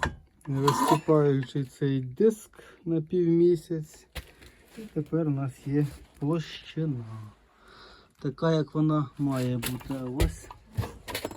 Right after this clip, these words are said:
обрізок лежить. Ну, щас я тут ще дороблю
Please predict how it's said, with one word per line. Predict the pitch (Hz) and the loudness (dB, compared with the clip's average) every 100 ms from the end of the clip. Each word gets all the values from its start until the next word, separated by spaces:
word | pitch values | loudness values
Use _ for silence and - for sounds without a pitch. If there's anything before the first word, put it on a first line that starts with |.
| - - - | -6 -4 -4
обрізок | 143 131 127 131 123 131 131 - - - - - _ _ _ _ _ _ _ - _ _ - | -6 -4 2 2 2 -2 -4 -10 -16 -20 -20 -20 _ _ _ _ _ _ _ -20 _ _ -14
лежить. | 127 120 117 117 120 113 - - _ _ - - - - - _ _ _ - - - - _ - _ _ _ _ _ - - | -10 -8 -8 -6 -6 -6 -16 -20 _ _ -20 -20 -20 -20 -20 _ _ _ -20 -20 -20 -20 _ -20 _ _ _ _ _ -10 -2
Ну, | 156 220 240 240 - - | 2 6 6 6 -6 -18
щас | - 202 226 - | -2 2 2 0
я | 185 190 190 - | 0 0 -2 -6
тут | 190 | -8
ще | - - 175 165 - 151 | -4 -2 0 -2 -6 -2
дороблю | 147 156 151 139 139 139 131 | 2 4 6 4 2 2 0